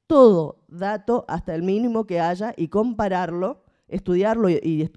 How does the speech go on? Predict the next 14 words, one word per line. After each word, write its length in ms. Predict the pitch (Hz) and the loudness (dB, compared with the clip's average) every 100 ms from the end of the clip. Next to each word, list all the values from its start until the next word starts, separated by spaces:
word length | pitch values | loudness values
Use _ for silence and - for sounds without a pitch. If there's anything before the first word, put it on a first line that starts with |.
| - | -8
y, 640 | 143 131 90 139 131 127 - | -6 -6 -4 -4 -4 -6 -6
y 80 | 156 | -4
compararlo, 760 | 190 208 185 180 196 233 277 - _ _ _ _ | -4 -4 -4 -4 -4 -4 -6 -8 _ _ _ _
em, 680 | 143 156 139 139 120 113 73 _ - | -6 -2 -2 -4 -10 -14 -18 _ -6
respecto 540 | 202 - 226 233 233 | -4 0 -2 0 2
del 160 | 220 202 | 2 0
microorganismo 760 | 190 185 170 185 180 220 214 | -4 -2 0 0 -2 -2 -2
que 100 | 202 | -4
se 120 | 170 175 | -6 -6
está 240 | 180 170 | -4 -4
considerando. 840 | 175 170 185 156 139 113 113 117 - _ _ _ | -4 -6 -4 -4 -4 -6 -8 -12 -16 _ _ _
Se 200 | _ - | _ -6
considera 680 | 185 185 196 208 262 254 _ _ _ _ _ _ _ _ _ | -2 -2 0 -2 -2 -6 _ _ _ _ _ _ _ _ _
principalmente 1080 | - 208 208 151 165 160 175 185 185 220 302 | -6 -6 -6 -6 -4 -2 -2 -2 -4 -8 -10